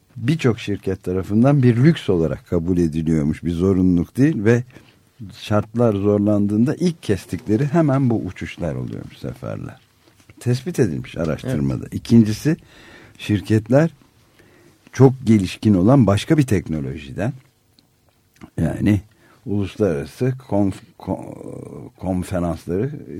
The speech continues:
Speaker 1: internet üzerinden yapmayı işte Skype ya da başka, e,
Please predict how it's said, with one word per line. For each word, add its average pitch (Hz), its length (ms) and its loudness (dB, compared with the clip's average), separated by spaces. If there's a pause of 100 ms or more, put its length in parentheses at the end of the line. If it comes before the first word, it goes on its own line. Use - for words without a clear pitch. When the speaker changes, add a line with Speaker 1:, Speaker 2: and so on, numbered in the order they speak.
(440)
Speaker 1:
internet 131 440 4
üzerinden 76 560 -6 (400)
yapmayı 69 540 -8
işte - 220 -20 (140)
Skype 90 480 -4
ya 67 160 -6
da 98 200 -4
başka, 90 400 -6 (840)
e, - 60 -12